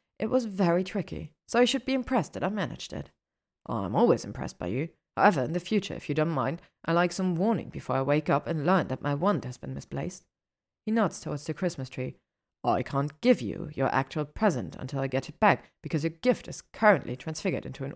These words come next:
ornament." Hermione glances over and gives a little shrug. "Give it to me tomorrow." She rests her head on his shoulder again. "I already have everything I want."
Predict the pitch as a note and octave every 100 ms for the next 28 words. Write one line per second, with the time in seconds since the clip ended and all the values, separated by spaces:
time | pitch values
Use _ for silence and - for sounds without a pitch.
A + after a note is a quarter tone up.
0 | - G3+ B2 G1+ - _ _ _ _ _
1 | _ _ _ _ - G#3 A#3+ A#3 F#3 F#3
2 | F3+ E3+ F#3 F#3 D3 C#3 C3+ D3 D3+ D3+
3 | D3+ D#3+ E3 E3+ - D3 B2+ _ _ _
4 | _ _ _ _ - D#3 B3 A#3+ A#3+ G#3
5 | G3 D#3+ A#2+ B2+ C#3+ _ _ _ _ _
6 | _ _ - E3 D#3 D3+ D#3+ D3+ D3+ D#3+
7 | D#3+ E3 - E3 E3 E3+ E3+ D#3 C3+ -
8 | _ _ _ - - F#3 F#3+ - G#3+ G3
9 | G3 G3+ G#3 - - - D3+ C#3+ C#3 C#3
10 | D3 D#3+ D3 D3